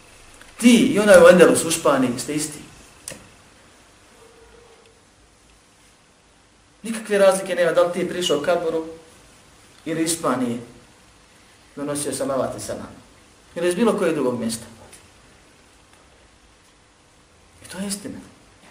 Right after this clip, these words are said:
Jer Allah ima meleke koji prenose Muhammedu sallallahu alejhi ve sellem iz ovog svijeta na onaj svijet. A ne biva on živ.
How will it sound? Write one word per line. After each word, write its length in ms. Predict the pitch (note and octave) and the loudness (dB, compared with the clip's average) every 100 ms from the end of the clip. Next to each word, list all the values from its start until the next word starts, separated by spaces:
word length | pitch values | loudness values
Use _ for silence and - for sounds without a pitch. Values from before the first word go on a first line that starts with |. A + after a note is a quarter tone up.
| - - - | -20 -20 -10
Jer 140 | C#3+ | -8
Allah 300 | F3+ F#3 F#3 | -4 -4 -4
ima 160 | F#3 F3+ | -4 -4
meleke 400 | G3 F#3 F3 F3 | -4 -4 -6 -8
koji 300 | F3+ E3 E3 - | -8 -8 -12 -10
prenose 440 | F3+ F3+ D3 - B2 - - - - - | 0 0 0 -4 -8 -12 -20 -20 -20 -16
Muhammedu 400 | D3+ F3+ E3+ D#3+ | -8 -4 -2 0
sallallahu 600 | - D3+ D#3 F3+ F3+ E3+ | 0 0 2 4 4 4
alejhi 220 | E3 F3+ | 2 2
ve 80 | E3+ | 0
sellem 220 | F#3+ F3+ | 0 2
iz 200 | D3+ D3+ | 0 2
ovog 260 | G#3+ F#3 E3+ | 2 2 2
svijeta 320 | F#3+ F#3 E3 | -2 0 0
na 220 | D3 C#3+ | 2 2
onaj 260 | E3 C#3 F#2+ | 2 0 -2
svijet. 320 | - G#2 - - - - - - - - - - - | -6 -8 -12 -16 -20 -20 -20 -20 -20 -20 -20 -20 -18
A 100 | A#2+ | -8
ne 100 | C3+ | -4
biva 320 | E3 F3 D#3+ D3 | -2 0 0 0
on 80 | |
živ. 260 | C#3+ C#3+ | -2 -4